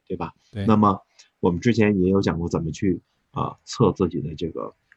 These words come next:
Speaker 1: 叫水分的这个
Speaker 2: 消耗量，嗯。
Speaker 1: 消耗量。
Speaker 2: 嗯。
Speaker 1: 那么比如说你一个小时是需要八百毫升的水分，那么也就是说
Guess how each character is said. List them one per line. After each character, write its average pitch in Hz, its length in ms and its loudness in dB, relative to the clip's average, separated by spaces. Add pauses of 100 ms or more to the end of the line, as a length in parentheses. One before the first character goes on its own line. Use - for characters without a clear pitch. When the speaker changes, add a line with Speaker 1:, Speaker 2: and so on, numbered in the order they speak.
(1080)
Speaker 1:
叫 95 200 2
水 98 240 0
分 104 180 0
的 90 100 0
这 90 140 -4
个 87 220 -6
Speaker 2:
消 117 200 4
耗 113 100 6
量， 110 260 2
嗯。 95 340 -2
Speaker 1:
消 95 120 -6
耗 95 80 -2
量。 92 180 -4 (160)
Speaker 2:
嗯。 104 120 4
Speaker 1:
那 110 100 8
么 104 240 4 (240)
比 101 80 4
如 110 60 8
说 127 140 6
你 104 100 4
一 87 160 -2
个 131 100 4
小 90 160 2
时 87 200 0
是 95 280 0 (240)
需 - 160 0
要 101 320 0
八 117 160 10
百 104 160 2
毫 90 180 -4
升 85 140 -6
的 85 80 -4
水 - 180 -6
分， - 160 -8 (640)
那 123 140 6
么 107 180 6
也 87 140 2
就 98 140 0
是 92 60 0
说 107 360 2